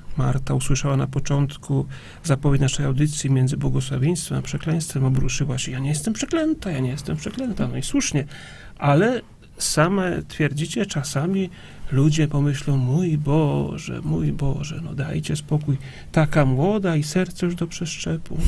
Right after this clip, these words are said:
nie? I, i, i w ogóle, e, to, to patrzenie ludzkie jest takie, jakie jest. E, wobec tego, mm, jest trochę tych smogów, które trzeba pokonać w sobie.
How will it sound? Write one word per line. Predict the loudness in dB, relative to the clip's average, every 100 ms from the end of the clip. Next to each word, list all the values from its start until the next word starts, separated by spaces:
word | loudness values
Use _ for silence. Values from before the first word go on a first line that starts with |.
| 8
nie? | 8 6 6 6 6 6
I, | 6
i, | 2 0 0
i |
w | 6
ogóle, | 6 6 4 4 0 -8 -18 -18 -16 -8
e, | -4 -4 -6 -16 -16 -2
to, | 4 4 4
to | 2 4 2 -2 -2
patrzenie | -2 0 4 4
ludzkie | 4 2 -2 0 2
jest | 2 0 -6 -6
takie, | -2 -2 -2 -4 -4 -10 -18 -18 -8
jakie | 0 2 2 0 2
jest. | 2 0 -2 -4 -4 2
E, | 2 4 2 0 -10 -18 -18 -8 2
wobec | 4 4 2
tego, | 0 0 4 4 4 0 -4 -12 -14 -10 -4
mm, | 0 0 2 0 -2 -14 -20 -20 -20 -20 -20 -20 -20 -20 -20 -20 -20 -20 -20 -20 -20 -8
jest | -4 -2 -2
trochę | -2 0 0
tych | 0 -2 -4
smogów, | 0 2 2 -2
które | 0 0 0
trzeba | -4 -4
pokonać | -4 -4 -2 0 0 -4 -8 -10 -8
w |
sobie. | -4 -2 0 6